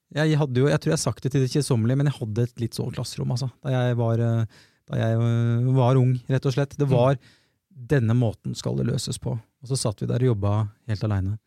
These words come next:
Speaker 2: Mm.
Speaker 1: Mutters stille.
Speaker 2: Ja, det er, det er godt vi har kommet videre, Andreas.
Speaker 1: Ja.
Speaker 2: Ja.
Speaker 1: Ja. Jeg tror ikke alle klasserom var sånn på nittitallet, men, øh,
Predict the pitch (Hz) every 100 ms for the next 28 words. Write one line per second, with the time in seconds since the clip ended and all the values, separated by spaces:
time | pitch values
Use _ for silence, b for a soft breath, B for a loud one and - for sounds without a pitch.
0 | _ 165 131 - - 120 120 _ - 120
1 | - - - - 113 104 120 - _ b
2 | b b b 110 123 123 110 101 123 123
3 | 104 - 131 131 104 101 87 90 95 113
4 | 135 - 117 110 104 _ 98 92 - _
5 | _ - - - _ b 127 156 339 277
6 | 123 - 113 107 107 107 120 113 127 123
7 | 135 127 147 294 302 185 180